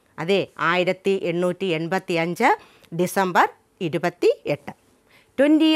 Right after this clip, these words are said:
എയ്റ്റ് ഡിസംബർ എയ്റ്റീൻ എയ്റ്റി ഫൈവ്. ഓക്കെ അല്ലേ? ഓക്കെ. എങ്കിൽ ഇന്ത്യൻ നാഷണൽ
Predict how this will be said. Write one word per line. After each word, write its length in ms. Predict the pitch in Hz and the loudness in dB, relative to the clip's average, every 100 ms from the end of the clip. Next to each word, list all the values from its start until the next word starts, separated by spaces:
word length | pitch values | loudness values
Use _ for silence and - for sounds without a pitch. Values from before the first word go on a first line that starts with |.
| 311 | 4
എയ്റ്റ് 200 | 311 - 214 240 | 0 -6 0 0
ഡിസംബർ 520 | - 220 139 139 294 - - 175 | 2 0 0 0 -2 -4 -4 -2
എയ്റ്റീൻ 340 | 175 247 403 539 _ - | 0 2 0 0 _ -4
എയ്റ്റി 220 | 165 - - 233 | -4 -4 -2 -2
ഫൈവ്. 180 | - _ _ - | -2 _ _ -10
ഓക്കെ 160 | 208 254 247 | 0 2 2
അല്ലേ? 180 | 240 262 _ _ - | 2 0 _ _ -4
ഓക്കെ. 180 | 277 156 - _ _ _ - | -4 -4 -10 _ _ _ -2
എങ്കിൽ 200 | 415 190 127 _ _ - | 0 -2 -4 _ _ -6
ഇന്ത്യൻ 280 | 370 381 403 370 | -2 2 4 4
നാഷണൽ 320 | 277 - 262 | 4 0 -2